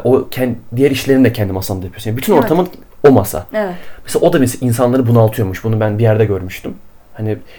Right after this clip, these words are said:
Speaker 1: diyordu ki ders çalışırken mesela gidin salonda çalışın. Hani kendi masanız olmasın. Hani senin dediğinle biraz alakalı gibi. Bunaltıyor aynı ortam.
Speaker 2: Hı, bilmiyorum. O bana şey geliyor.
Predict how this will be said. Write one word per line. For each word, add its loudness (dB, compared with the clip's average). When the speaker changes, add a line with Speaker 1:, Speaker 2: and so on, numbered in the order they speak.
Speaker 1:
diyordu 2
ki 0
ders 6
çalışırken -2
mesela 0
gidin -4
salonda 2
çalışın. -6
Hani -4
kendi 0
masanız -2
olmasın. -2
Hani -8
senin -2
dediğinle 2
biraz 2
alakalı 0
gibi. -8
Bunaltıyor -2
aynı -10
ortam. -12
Speaker 2:
Hı, 0
bilmiyorum. 0
O 4
bana 4
şey -2
geliyor. -8